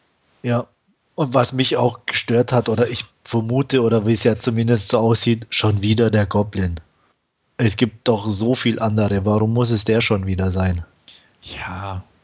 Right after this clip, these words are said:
Speaker 1: Ja, äh,
Speaker 2: Ja, aber diesmal ist es der Sohn oder so.
Speaker 1: Ja,
Speaker 2: Also,
Speaker 1: und ist doch völlig
Speaker 2: ja,
Speaker 1: egal.
Speaker 2: ja,
Speaker 1: Also, das, das
Speaker 2: ja.
Speaker 1: fand ich schon wieder selten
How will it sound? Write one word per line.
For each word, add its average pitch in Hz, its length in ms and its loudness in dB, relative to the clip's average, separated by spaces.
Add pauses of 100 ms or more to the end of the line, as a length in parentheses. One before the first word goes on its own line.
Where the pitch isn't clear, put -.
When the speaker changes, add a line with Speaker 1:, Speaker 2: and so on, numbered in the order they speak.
(340)
Speaker 1:
Ja, 131 260 2
äh, - 220 0 (540)
Speaker 2:
Ja, 92 400 -4
aber 117 120 0
diesmal 156 280 0
ist 143 60 -2
es 147 140 -2
der 135 140 2
Sohn 98 400 0
oder 92 200 -2
so. 82 160 -8
Speaker 1:
Ja, 135 140 2
Speaker 2:
Also, 135 360 0
Speaker 1:
und 131 280 -8
ist 135 160 -4
doch 147 80 2
völlig 147 340 0
Speaker 2:
ja, 139 140 0
Speaker 1:
egal. 120 580 2
Speaker 2:
ja, 92 120 -6
Speaker 1:
Also, 117 340 2
das, - 300 -6
das - 180 -4
Speaker 2:
ja. - 60 -4
Speaker 1:
fand 117 160 2
ich 120 100 2
schon 117 180 0
wieder 117 220 2
selten 120 400 -2